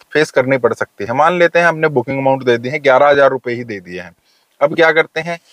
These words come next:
एक महीना डेढ़ महीना हो गया है, अब गाड़ी आ गई है, उसके बाद हमारी deal नहीं बनी, अगर हमने पहले उनसे negotiate नहीं किया है तो,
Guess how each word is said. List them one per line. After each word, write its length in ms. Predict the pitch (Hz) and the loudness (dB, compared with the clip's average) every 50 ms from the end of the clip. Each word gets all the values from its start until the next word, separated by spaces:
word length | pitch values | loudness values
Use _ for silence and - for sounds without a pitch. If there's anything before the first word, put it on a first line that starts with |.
| _ _ _ - | _ _ _ -4
एक 180 | 123 131 135 143 | -2 -2 -2 -2
महीना 300 | 143 143 147 147 147 143 | -4 -6 -4 -2 0 0
डेढ़ 220 | 135 127 123 123 | 2 2 0 0
महीना 260 | 123 131 135 135 135 135 | 0 -2 -2 -2 -2 -2
हो 180 | 127 131 131 | -2 -2 -2
गया 180 | 127 131 127 123 | 0 2 2 2
है, 140 | 120 127 120 _ _ _ _ _ _ _ _ _ - | 0 -2 -6 _ _ _ _ _ _ _ _ _ -2
अब 140 | 117 123 123 | -2 -2 2
गाड़ी 320 | 123 131 127 127 131 135 - - | 2 2 2 2 2 -2 -2 0
आ 100 | - 120 | 0 0
गई 240 | 117 127 127 120 110 | 0 -2 -4 -4 -6
है, 120 | 120 117 113 _ _ _ _ _ _ - | -8 -8 -8 _ _ _ _ _ _ -16
उसके 220 | 117 - - 135 | -12 -4 0 2
बाद 180 | 131 131 131 123 | 2 2 0 -2
हमारी 340 | 127 123 123 120 127 123 | -2 0 0 0 0 -2
deal 300 | 123 120 127 131 139 135 - 127 | -4 -6 -6 -6 -6 -8 -8 -6
नहीं 380 | 127 127 127 120 143 143 139 | -2 -2 -2 0 0 -2 0
बनी, 220 | 120 120 107 104 101 | 0 0 -2 0 0
अगर 240 | 101 107 113 120 | 2 2 4 2
हमने 240 | 120 120 117 120 127 | 2 0 0 0 0
पहले 300 | 123 - 110 110 110 117 | 2 2 2 2 2 0
उनसे 360 | 117 120 117 - - 120 139 - _ _ _ _ _ - | -2 -2 -4 -2 -2 -2 -2 -2 _ _ _ _ _ -2
negotiate 500 | 123 123 120 131 127 - - 127 135 139 | -2 0 2 0 0 0 0 -2 -2 -2
नहीं 200 | 147 131 120 117 | 0 0 0 0
किया 200 | 107 113 107 98 | 0 2 2 2
है 60 | 92 | 2
तो, 200 | 85 - 80 78 | 0 -2 -8 -12